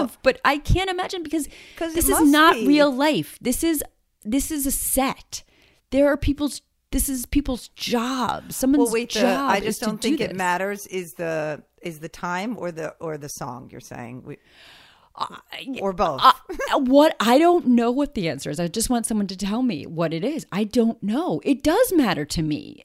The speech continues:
Speaker 1: So
Speaker 2: Yes.
Speaker 1: I
Speaker 2: Well, on this one song choice, we
Speaker 1: Yeah.
Speaker 2: did get an answer that is akin to, "I just didn't think it mattered. I liked the song."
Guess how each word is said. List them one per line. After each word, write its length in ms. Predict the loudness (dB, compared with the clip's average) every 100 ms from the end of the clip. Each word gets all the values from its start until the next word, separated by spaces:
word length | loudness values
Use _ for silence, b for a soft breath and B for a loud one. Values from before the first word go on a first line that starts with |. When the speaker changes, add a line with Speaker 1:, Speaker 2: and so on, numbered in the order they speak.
| -8
Speaker 1:
So 260 | -2 0
Speaker 2:
Yes. 160 | 0 -6 -12 b b
Speaker 1:
I 120 | -4
Speaker 2:
Well, 180 | -2 0
on 240 | 2 2 0
this 140 | -8 -8
one 420 | -8 -2 -2 -2
song 400 | -6 -4 -4 -4
choice, 460 | -10 -12 -12 -12 -16
we 120 | -16
Speaker 1:
Yeah. 120 | -10 -6
Speaker 2:
did 200 | -6 -4
get 140 | -6
an 120 | -6
answer 340 | -8 -10 -10 -10
that 200 | -12 -14 -14
is 380 | -12 -12 -16 -20
akin 380 | -18 -14 -12 -12
to, 340 | -10 -10 -10 -14 _
"I 140 | -12 -12
just 180 | -16 -18
didn't 200 | -18 -18
think 160 | -18
it 120 | -20 -20 _ -16
mattered. 420 | -12 -12 -14 -16
I 80 | -16
liked 300 | -14 -16 -18
the 60 | -18
song." 340 | -14 -14 -14